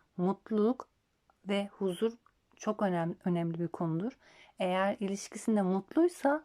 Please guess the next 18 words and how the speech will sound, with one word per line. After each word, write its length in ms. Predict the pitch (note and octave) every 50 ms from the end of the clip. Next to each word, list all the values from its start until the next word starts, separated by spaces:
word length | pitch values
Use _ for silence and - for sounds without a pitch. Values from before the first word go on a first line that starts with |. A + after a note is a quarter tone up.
| _ _ -
bir 120 | G#3+ G#3+
terazi, 640 | G#3 - A3+ A3 A3 G#3+ G#3+ G#3+ G#3+ - B3+ C#4+ - _ _ _ _ _ - - - _ _
o 120 | B3 B3+ A#3
zaman 300 | A#3 A3 A3+ B3 C4+ -
hayatın 560 | - - G#3+ F#3+ F#3+ G3+ G#3 - - B3+ C4
her 320 | - - - B3+ C#4+ D#4 -
alanında 420 | B3 G#3+ F#3+ F3+ F3 F3 E3+ E3+ E3+
mutlu 340 | F3 F3+ F3+ - - - F#3
olur 260 | F#3+ G#3 C#4 D4+ D4
ve 100 | C#4+ A3
başarılı 480 | A3 G3+ - - A#3 G#3+ G3 F#3 F3
olur. 220 | D#3+ D3+ D3+ D#3+ - - - - - - - - -
Ama 180 | G#3 G3 G#3 -
eğer 300 | G#3 G#3 G3+ G3+ G#3+ - -
ilişkisinde 580 | - G#3+ G3+ - - - - - A3+ G#3+ G#3
mutsuz 560 | F#3+ F3+ F#3 G3+ G3 - - - C4 B3+ A#3
ve 100 | A3 G3+
huzursuzsa, 920 | G3+ G3 G3+ G3 F#3+ F#3 G3 G3+ G3+ - - C4 - - - - F#3 G3